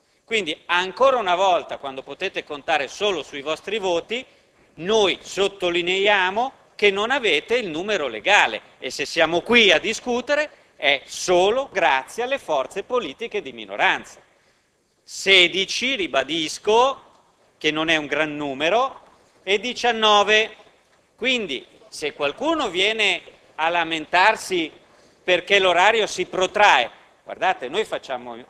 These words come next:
abbastanza in fretta, usciamo dall'aula, non c'è più il numero legale e siete contenti di andare a casa, eh? Non è che, che siamo qui perché ce lo raccomanda il medico. Siamo qui perché, siamo qui perché crediamo in determinate proposte politiche, in determinate idee.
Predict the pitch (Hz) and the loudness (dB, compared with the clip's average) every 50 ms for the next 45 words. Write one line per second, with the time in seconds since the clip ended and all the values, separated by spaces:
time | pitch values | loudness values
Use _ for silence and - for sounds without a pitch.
0 | _ - 131 131 127 139 131 - - 147 131 - 139 123 117 - 180 190 160 - | _ -10 -8 -4 -2 -4 -4 -4 -6 -10 -10 -10 -12 -12 -8 -4 -2 -2 -2 -4
1 | - 110 104 - - 156 151 156 160 160 196 208 196 165 156 165 180 202 185 151 | -6 -12 -10 -6 -6 -4 -4 -4 -2 0 0 0 2 2 2 2 2 2 0 -4
2 | 135 131 120 - 139 - - 143 135 123 123 123 120 117 127 147 156 175 180 135 | -6 -10 -12 -12 -12 -12 -12 -12 -12 -12 -12 -12 -10 -8 -6 -2 -2 -2 0 0
3 | 131 139 151 180 180 151 - - _ _ _ _ _ - 151 139 - - 170 165 | 0 0 2 0 0 -4 -6 -12 _ _ _ _ _ -8 -8 -6 -4 -2 -2 -2
4 | - 165 151 - 180 170 175 175 - 156 143 139 143 - 185 180 160 151 131 120 | -2 -4 -4 -2 -2 -4 -2 0 2 2 2 2 0 -4 -6 -4 -4 -6 -4 -4
5 | 120 117 113 107 - - 165 175 156 135 - - 104 107 127 147 151 135 - - | -4 -4 -4 -6 -2 2 4 4 4 4 2 -2 -4 -2 0 0 0 -2 -4 -12
6 | _ _ _ _ _ _ _ _ _ _ _ _ _ _ 127 131 139 175 202 196 | _ _ _ _ _ _ _ _ _ _ _ _ _ _ -14 -6 -2 0 -2 0
7 | - 170 160 147 143 135 - - _ _ _ _ _ _ _ - 156 147 - - | 0 -2 -2 -2 -2 -4 -6 -14 _ _ _ _ _ _ _ -4 -2 -2 0 0
8 | 175 160 160 160 151 139 - 160 170 170 175 165 160 - 160 143 143 - 156 147 | 0 0 0 -2 -4 -6 -4 -4 -2 0 0 0 -2 -2 -4 -4 -2 -4 -4 -4
9 | - - 151 143 147 147 151 143 - - 139 135 143 147 139 127 135 131 127 147 | -4 -4 -2 -2 0 0 0 -2 -2 -4 -4 -2 -2 -2 -2 0 0 0 2 2
10 | 156 143 127 101 104 - - 101 87 - _ _ _ _ _ _ _ _ - - | 2 0 0 -2 -8 -14 -14 -14 -14 -14 _ _ _ _ _ _ _ _ -8 -6
11 | 123 120 165 190 - 202 208 247 - - 311 233 - 151 - - 139 135 135 139 | -4 -4 -4 -2 0 2 2 2 2 0 -2 -2 -2 -4 -6 -6 -8 -8 -8 -10
12 | - - 165 170 - 151 131 - 131 - - 135 135 131 135 156 151 147 147 143 | -8 -6 -6 -6 -4 -6 -6 -8 -8 -10 -8 -8 -8 -4 -2 0 0 0 -2 -6
13 | 135 127 131 - - 143 131 143 143 147 151 147 - 143 - 139 135 - - 143 | -8 -10 -10 -10 -8 -10 -10 -8 -6 -6 -6 -6 -8 -10 -10 -10 -10 -8 -8 -8
14 | 135 - 165 151 - 170 180 190 247 254 302 - - 175 143 127 123 120 - 143 | -6 -6 -8 -8 -6 -4 -2 -2 -2 -4 -6 -8 -8 -8 -8 -8 -8 -10 -8 -10
15 | 123 123 131 135 139 139 139 - 165 165 165 156 185 220 277 294 - - - | -10 -10 -10 -10 -10 -10 -10 -8 -8 -6 -2 0 0 0 0 0 -4 -8 -14